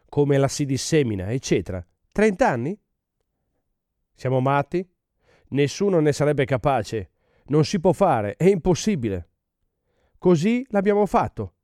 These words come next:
un terzo di secolo. E da più di un decennio ricevo un sacco d'aiuto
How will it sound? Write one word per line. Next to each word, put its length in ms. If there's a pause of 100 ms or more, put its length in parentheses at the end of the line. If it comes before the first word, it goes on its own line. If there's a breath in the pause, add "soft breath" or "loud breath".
(160)
un 220
terzo 340
di 120
secolo. 540 (720 soft breath)
E 120
da 140
più 140
di 100
un 120
decennio 720 (200)
ricevo 460
un 160
sacco 420
d'aiuto 580